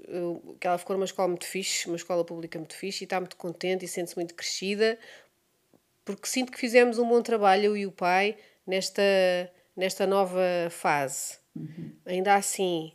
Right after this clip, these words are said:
Speaker 1: o stress do meu coração e do meu estômago, do início, n-, não me largou. E depois, de repente, tenho que ser super adulta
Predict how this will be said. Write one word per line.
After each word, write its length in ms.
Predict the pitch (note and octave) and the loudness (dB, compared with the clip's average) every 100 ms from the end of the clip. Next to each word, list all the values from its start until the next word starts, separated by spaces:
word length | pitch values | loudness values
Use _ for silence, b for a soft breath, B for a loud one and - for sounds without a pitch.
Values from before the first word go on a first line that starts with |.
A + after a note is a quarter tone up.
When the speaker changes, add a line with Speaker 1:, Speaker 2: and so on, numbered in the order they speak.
| _ | _
Speaker 1:
o 120 | - F3 | -12 -6
stress 1000 | - - - G#3 A#3 A#3 - - E3 D#3+ | -4 -4 2 4 4 2 -4 -6 -6 -6
do 140 | E3 | -6
meu 180 | F#3 G#3+ | 2 2
coração 760 | G#3+ G3+ F#3 - F3+ D#3+ E3 F#3 - | 2 -4 -4 -2 -2 -2 -4 -6 -10
e 120 | E3 | -6
do 100 | F3 | -2
meu 140 | F#3 | 0
estômago, 680 | F#3 - - E3+ E3 E3 G3 - b b b | 0 -2 0 0 0 -2 -6 -12 b b b
do 580 | F3 D#3+ D3 E3 E3+ F#3+ | -14 -14 -16 -14 -6 -2
início, 720 | F#3+ G3 G#3 - A3+ A#3 A#3 - | 0 0 -2 -4 -4 -4 -6 -8
n-, 300 | G3+ G3+ E3+ G3+ | -8 -8 -6 -2
não 120 | G#3+ A3+ | 0 4
me 40 | |
largou. 480 | A#3 A3+ A3+ G#3+ G#3+ B B B B _ | 4 4 0 0 -2 B B B B _
E 80 | G3+ | -10
depois, 600 | - - A#3 F3 - - - _ _ _ _ _ - | -6 4 4 4 -2 -8 -14 _ _ _ _ _ -14
de 100 | - | -12
repente, 360 | - B3+ A3+ | 2 4 4
tenho 140 | G#3+ G3+ | 2 -2
que 80 | |
ser 140 | - G3+ | -2 -4
super 420 | - C#4+ C4 A3+ | -2 -2 2 4
adulta 640 | G3+ F#3+ A3 - B3 C4 | 4 0 -6 0 0 0